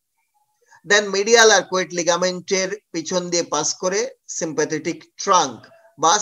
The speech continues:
sympathetic chain। Then right crush of the diaphragm, left crush of the diaphragm কে pierce করে আসে greater, lesser and least splanchnic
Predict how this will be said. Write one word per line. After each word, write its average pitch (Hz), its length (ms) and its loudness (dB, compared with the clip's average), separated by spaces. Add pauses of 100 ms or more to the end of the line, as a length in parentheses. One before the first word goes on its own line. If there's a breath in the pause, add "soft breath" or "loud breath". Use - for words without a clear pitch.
sympathetic 151 580 -4 (160)
chain। 139 380 -2 (1500 soft breath)
Then 220 240 6 (600)
right 233 240 4 (140)
crush 196 380 2
of 180 40 -4 (100)
the 190 160 -8
diaphragm, 165 520 2 (240)
left 180 260 2
crush 180 300 0
of 165 120 -8
the 170 80 -2 (100)
diaphragm 180 440 -2 (120)
কে 180 140 -2 (680)
pierce 233 320 6 (140)
করে 170 160 4 (140)
আসে - 240 -4 (800)
greater, 175 420 0 (220)
lesser 180 420 0
and 147 180 0
least 190 220 -4 (240)
splanchnic 202 560 -6